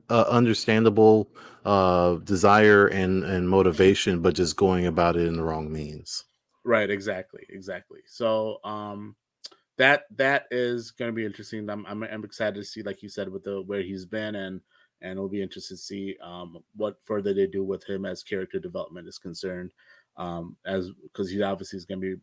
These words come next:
Speaker 2: different from what he was in the first movie. Uh, the next one is important. It's, it's the, uh, the Nexus of All Realities. Um, this is a connection. So that's the sh-, the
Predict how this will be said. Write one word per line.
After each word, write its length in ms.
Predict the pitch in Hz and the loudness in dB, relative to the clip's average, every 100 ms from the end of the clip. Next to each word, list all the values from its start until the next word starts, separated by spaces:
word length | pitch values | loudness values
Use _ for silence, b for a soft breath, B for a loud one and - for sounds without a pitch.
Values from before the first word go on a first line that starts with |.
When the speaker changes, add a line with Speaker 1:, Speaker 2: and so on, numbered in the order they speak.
| 95 92 | -14 -10
Speaker 2:
different 340 | 98 - 90 - | -10 -8 -12 -12
from 320 | 92 90 82 _ | -12 -12 -16 _
what 120 | 87 87 | -14 -10
he 60 | |
was 160 | 90 82 | -8 -8
in 60 | 82 | -12
the 80 | |
first 280 | - 82 - | -10 -12 -12
movie. 340 | 80 78 80 _ b b b - | -14 -14 -16 _ b b b -4
Uh, 140 | 95 | 0
the 180 | 98 120 | 4 4
next 340 | 127 190 208 | 8 8 8
one 200 | 196 151 | 4 6
is 160 | 131 123 | 4 2
important. 600 | 120 113 113 110 104 101 | -4 -4 0 -2 -2 -4
It's, 280 | 95 - - | -6 -8 -8
it's 340 | 101 98 - - | -6 -6 -8 -10
the, 420 | 110 104 101 101 - b b b - | -8 -6 -6 -8 -12 b b b -8
uh, 200 | 90 90 | -6 -2
the 140 | 98 | -2
Nexus 460 | 98 117 - 127 120 | 2 0 0 -4 -4
of 100 | 101 | 0
All 180 | 107 101 | 0 0
Realities. 840 | 104 92 104 113 135 151 - - _ _ _ _ _ - | -2 -2 0 0 0 -4 -8 -18 _ _ _ _ _ -8
Um, 420 | 107 101 98 101 - | -6 -4 -6 -10 -10
this 320 | 110 139 139 | 2 2 4
is 100 | 160 | -2
a 40 | 135 | 0
connection. 800 | 139 113 113 - 113 95 92 - _ | 0 0 -2 -2 -6 -6 -8 -14 _
So 180 | - 107 | -8 -4
that's 340 | 104 127 - - | 0 0 0 0
the 380 | 143 120 - - _ 101 _ | 2 2 0 -10 _ -20 _
sh-, 200 | 131 - - | -18 -18 -10
the 320 | 107 98 101 | -4 -4 -4